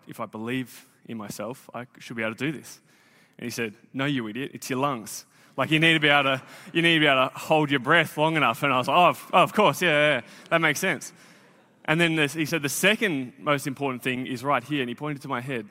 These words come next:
I said, "Oh, of course. So no oxygen to the lungs equals no oxygen to the brain, which equals death." He said, "Yes, but I'm actually talking about your ego." He said, "The thing that is gonna kill you underwater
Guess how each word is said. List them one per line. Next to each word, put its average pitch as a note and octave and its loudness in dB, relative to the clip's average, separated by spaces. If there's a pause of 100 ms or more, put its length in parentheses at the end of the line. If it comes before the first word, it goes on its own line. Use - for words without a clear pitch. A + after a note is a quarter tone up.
(600)
I A2+ -12
said, A2+ -8 (500)
"Oh, A#2+ -6
of G#2+ -10
course. C3+ -8
So A#2 -8
no C3+ -2 (680)
oxygen C3+ -4
to C#3+ -8
the C3+ -2
lungs C#3 -2
equals C3 -4
no C#3 0
oxygen C3+ -6
to C3+ -12
the A#2+ -8
brain, C#3 -4
which C3+ -10
equals C#3+ -8
death." - -2 (680)
He A2+ -12
said, A#2+ -4 (180)
"Yes, B2 -8 (460)
but C#3 0
I'm C#3+ 4
actually C#3+ -4
talking C3+ -8
about B2 -4
your F#2+ -6
ego." D3+ -4 (1400)
He C3+ -8
said, C3+ -4
"The C#3 -4
thing G#3+ -4 (240)
that C#3+ -8
is A2+ -12
gonna E3 -6
kill D#3 -6
you A#2+ -4
underwater A#2 -8